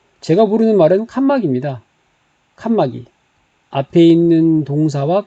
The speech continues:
끊고 그 내용을 얘기하면 되기 때문에 저는 칸막이라고 가르칩니다. 학교에서는 접속사라고 부릅니다. 자, 알고 있는 내용이 뭐죠?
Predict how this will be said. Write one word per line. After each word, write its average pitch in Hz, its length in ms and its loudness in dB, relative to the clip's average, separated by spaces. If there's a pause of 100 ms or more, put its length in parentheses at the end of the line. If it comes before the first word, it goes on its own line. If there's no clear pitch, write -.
끊고 294 480 -4 (380)
그 147 300 -4
내용을 156 540 2
얘기하면 143 380 0
되기 123 180 -6
때문에 139 320 -6
저는 131 200 -4
칸막이라고 180 560 -4
가르칩니다. 120 540 -12 (320)
학교에서는 202 640 2 (180)
접속사라고 214 920 -6
부릅니다. 120 500 -12 (1080)
자, 127 240 -12
알고 165 280 4
있는 170 120 6
내용이 160 220 2
뭐죠? 151 340 -2